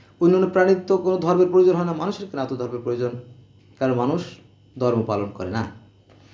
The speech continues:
চলেন, এবার সূরা ইউনূসের, আহ, আটানব্বই নম্বর আয়াত। এখানে বলা হয়েছে,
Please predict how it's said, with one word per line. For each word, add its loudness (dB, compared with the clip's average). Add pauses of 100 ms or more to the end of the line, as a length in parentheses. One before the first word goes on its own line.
(600)
চলেন, 6 (280)
এবার 4
সূরা 2
ইউনূসের, 2
আহ, -14 (180)
আটানব্বই 4
নম্বর -2
আয়াত। -8 (160)
এখানে -2
বলা 4
হয়েছে, 2